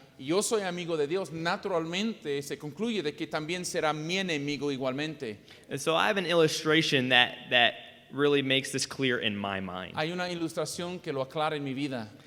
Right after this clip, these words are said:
Speaker 2: And I need four people to just come up and help me with it.
Speaker 1: Y necesito cuatro,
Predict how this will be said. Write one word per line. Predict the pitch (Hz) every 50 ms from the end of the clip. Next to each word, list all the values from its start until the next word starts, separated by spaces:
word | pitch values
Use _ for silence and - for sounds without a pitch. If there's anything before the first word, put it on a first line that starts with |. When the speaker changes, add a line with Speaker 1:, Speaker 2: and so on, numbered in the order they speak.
| - - - -
Speaker 2:
And | 135 131 143
I | 156
need | 160 165 156 -
four | - - - 151 147 143 143 139 127 123 127
people | - - 135 131 131 127 117 120
to | - 131 120 110 107
just | 120 123 117 -
come | - 135 127 123
up | - -
and | 113
help | - 113 113 107
me | 98 90
with | 92 92 87
it. | - - - -
Speaker 1:
Y | - 147 139 139 139
necesito | 147 147 143 - 165 - - 175 151 143 143 139 147
cuatro, | 160 156 156 156 165 151 143 135 131 123 127 135